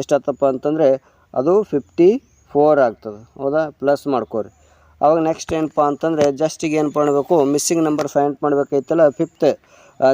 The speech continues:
ಚೈಲ್ಡ್ ಕಂಡುಹಿಡಿಬೇಕಾಗ್ಯದ. ಅದಕ್ಕಾಗಿ ಏನಪ್ಪ ಅಂತಂದರೆ ಮೈನಸ್ ಮಾಡ್ಕೋಬೇಕು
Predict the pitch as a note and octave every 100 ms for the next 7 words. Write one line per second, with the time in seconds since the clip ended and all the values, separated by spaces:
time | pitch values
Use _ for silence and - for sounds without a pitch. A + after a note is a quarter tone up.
0 | - D3 D3 D#3+ D3 C#3 C3+ C3+ C3+ B2+
1 | A#2 C3 C#3 D#3+ D3+ D3 - C3+ C3 C#3
2 | D3 D#3+ C3 - C#3+ C#3+ C#3+ D3+ - C#3+
3 | A#2+ - B2+ D3+